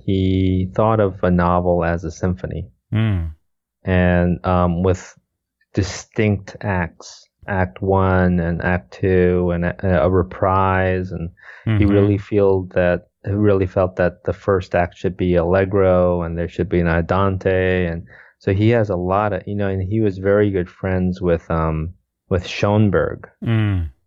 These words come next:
Speaker 1: Schoenberg, I think, said that, uh, Mann's ability to talk about musical theory was,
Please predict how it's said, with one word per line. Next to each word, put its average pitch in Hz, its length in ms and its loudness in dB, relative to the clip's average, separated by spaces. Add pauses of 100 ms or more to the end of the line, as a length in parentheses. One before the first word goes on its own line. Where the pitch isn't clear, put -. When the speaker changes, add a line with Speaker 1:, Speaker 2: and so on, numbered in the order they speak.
(320)
Speaker 1:
Schoenberg, 107 480 2
I 90 100 4
think, 92 440 -4
said 90 400 0
that, 87 320 0 (360)
uh, 87 160 0
Mann's 95 540 2
ability 92 480 2
to 87 140 -2
talk - 340 -4
about 90 260 0
musical 90 460 -4
theory 92 480 0
was, 82 540 -2